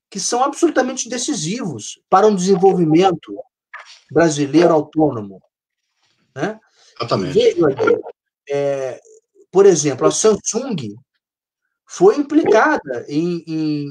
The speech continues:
Speaker 1: no pagamento de propina para um ex-presidente sul-coreano. Se investigou isso, ela foi processada. Mas veja, nenhum coreano sequer passaria pela cabeça de qualquer coreano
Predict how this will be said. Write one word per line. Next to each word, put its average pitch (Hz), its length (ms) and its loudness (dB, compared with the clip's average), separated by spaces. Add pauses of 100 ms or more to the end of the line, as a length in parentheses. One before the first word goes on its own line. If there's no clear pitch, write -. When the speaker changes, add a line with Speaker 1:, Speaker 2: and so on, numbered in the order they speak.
(320)
Speaker 1:
no 139 120 -16
pagamento 170 460 -4
de 175 80 -6
propina 202 580 -4
para 175 120 -10
um 165 80 -2
ex-presidente 170 1080 -4 (160)
sul-coreano. 180 800 0 (1400)
Se - 220 -12
investigou 208 580 4
isso, 165 540 -4
ela 156 240 -4
foi 185 100 -4
processada. - 500 -10
Mas 202 180 -2
veja, 180 340 4 (320)
nenhum 294 480 2
coreano 214 640 2 (1600)
sequer - 400 -4
passaria 220 540 -2
pela 202 200 -2
cabeça 180 380 -4
de 196 100 -12
qualquer 233 460 -4
coreano 196 720 0